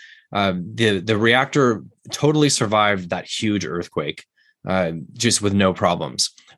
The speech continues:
The tsunami caused the problem. So when the reactor shut down, um, following the earthquake, the, uh, the cooling had to continue to be flowing. So they have to keep water running through, running through the core to keep the core cool. And the, uh,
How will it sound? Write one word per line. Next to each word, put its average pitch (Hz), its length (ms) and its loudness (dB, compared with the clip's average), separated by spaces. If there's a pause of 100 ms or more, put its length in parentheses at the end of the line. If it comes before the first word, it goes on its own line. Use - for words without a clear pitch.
The 101 80 -4
tsunami 117 540 4
caused 92 280 0
the 95 60 -2
problem. 80 420 -6
So 104 200 2
when 101 100 2
the 95 80 2
reactor 104 380 2
shut 104 260 0
down, 98 380 0 (440)
um, 90 440 0
following 113 360 0
the 101 120 -2
earthquake, 104 560 0 (440)
the, 98 460 0
uh, 95 340 0
the 113 120 -8
cooling 135 520 2
had 104 280 0
to 101 60 0
continue 104 420 -2
to 95 80 0
be 95 80 -2
flowing. 78 460 -6
So 95 360 0 (240)
they 107 80 0
have 113 120 2
to 131 60 0
keep 135 380 -2
water 113 400 2
running 117 260 0
through, 107 460 -2
running 117 160 0
through 110 160 -6
the 98 60 -6
core 95 240 2
to 90 80 -2
keep 98 240 -2
the 90 60 -10
core 92 200 -2
cool. 87 320 -2 (480)
And 98 360 2
the, 92 440 2
uh, 87 220 0